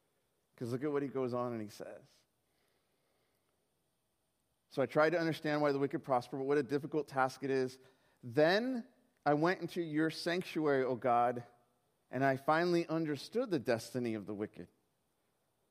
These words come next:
Truly, you put them on a slippery path and send them sliding over the cliff in destruction. In an instant, they're swept away and destroyed, completely swept away by their terrors. When you arise, O Lord, you will laugh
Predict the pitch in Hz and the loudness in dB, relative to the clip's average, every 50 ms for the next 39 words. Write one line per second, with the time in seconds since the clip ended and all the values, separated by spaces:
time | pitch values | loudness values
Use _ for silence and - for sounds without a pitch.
0 | _ _ _ _ _ _ _ _ _ - - - - 185 208 226 226 220 196 175 | _ _ _ _ _ _ _ _ _ -12 -10 -4 -2 -2 0 2 0 0 0 0
1 | 185 - - 196 185 - 180 160 147 143 135 127 - - 151 - - 151 143 117 | -2 0 0 0 0 0 0 0 0 0 -2 -2 -4 -6 -6 -4 -2 -4 -4 -4
2 | - 143 120 131 143 117 113 _ - 123 127 - - 160 160 160 156 147 135 - | -4 -6 -4 -4 -4 -6 -8 _ -6 -6 -6 -2 0 0 0 2 0 -2 -2 2
3 | 127 143 147 143 147 143 143 127 135 120 123 - - 151 147 139 139 - 131 120 | 4 4 4 4 2 -2 -2 -4 -4 -6 -6 -8 -4 -4 -4 -4 -2 -4 -6 -6
4 | 120 - - - 135 143 - - 131 117 - - - - - 170 175 175 170 170 | -6 -6 -4 -2 -2 -2 -2 -6 -8 -8 -8 -14 -16 -6 0 2 2 2 2 0
5 | - 180 196 214 214 - - 220 214 185 185 175 160 - - - 175 175 170 - | 0 0 0 0 0 -2 -2 -2 -2 0 0 0 -2 -2 -2 0 0 0 2 0
6 | 180 156 156 165 170 165 143 147 - - - 160 165 165 160 - 165 131 - 180 | -2 2 2 2 2 2 -2 -4 -6 -4 0 2 2 2 2 -2 -6 -2 2 2
7 | 190 170 185 175 - - 170 160 - 165 151 160 165 156 160 156 143 139 135 135 | 2 4 2 0 0 2 0 0 0 0 0 2 2 4 4 2 2 2 0 -2
8 | - 170 160 160 156 143 123 - - - - - _ - 160 156 160 180 214 202 | 0 2 4 4 4 2 0 -4 -10 -20 -20 -12 _ 0 2 4 4 4 4 4
9 | 190 165 147 160 160 180 202 208 190 190 185 180 180 175 160 151 202 208 180 160 | 4 6 6 8 8 8 8 6 6 4 2 4 4 2 2 0 0 2 2 2
10 | 139 127 127 139 147 175 226 226 - | 2 2 2 4 6 6 4 4 0